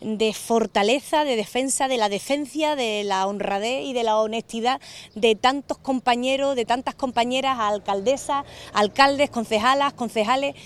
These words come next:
que todos los días defienden los valores del Partido Socialista en el territorio. Nosotros queremos que se sepa la verdad. Queremos que se llegue hasta el final del asunto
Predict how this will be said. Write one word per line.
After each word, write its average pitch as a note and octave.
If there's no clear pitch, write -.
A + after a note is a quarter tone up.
que A#3+
todos D4
los B3
días C4+
defienden B3+
los G#3
valores G#3+
del A3+
Partido A3
Socialista G#3+
en G#3
el G3+
territorio. F3
Nosotros C4
queremos D4
que B3+
se A#3
sepa C#4
la A#3+
verdad. G#3
Queremos C4
que C#4+
se C4+
llegue D4+
hasta B3
el A#3+
final A#3
del G#3+
asunto F#3